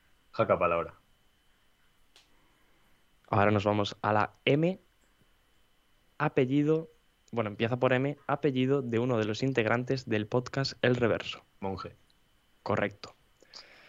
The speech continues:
Speaker 2: Nos vamos a la U.
Speaker 1: Esa también la sé.
Speaker 2: Empieza por U, abreviatura de la universidad a la que asistió Kemba Walker.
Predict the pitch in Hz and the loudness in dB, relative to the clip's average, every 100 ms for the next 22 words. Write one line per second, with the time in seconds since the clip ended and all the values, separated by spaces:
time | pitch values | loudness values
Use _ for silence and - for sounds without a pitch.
0 | - _ _ _ _ _ 101 101 104 113 | -20 _ _ _ _ _ -6 -4 2 2
1 | 101 - - 120 110 123 147 156 _ - | 2 -4 0 2 6 6 4 0 _ -20
2 | _ _ _ _ _ _ _ _ _ _ | _ _ _ _ _ _ _ _ _ _
3 | _ - 104 92 85 78 - - _ - | _ -12 -8 -6 -8 -10 -14 -20 _ -16
4 | - - - - 110 139 156 131 131 143 | -16 -14 -14 -8 0 2 4 4 4 2
5 | - _ - 117 147 147 120 135 135 117 | -2 _ -6 -2 0 0 0 0 0 -2
6 | 120 135 151 139 - 110 117 123 - 117 | 0 0 0 -2 -2 0 0 0 -6 -10
7 | 107 107 131 127 104 - 120 127 - _ | -8 -4 -4 -4 -8 2 2 2 -2 _
8 | _ 120 120 110 90 - - | _ 0 2 2 0 -6 -18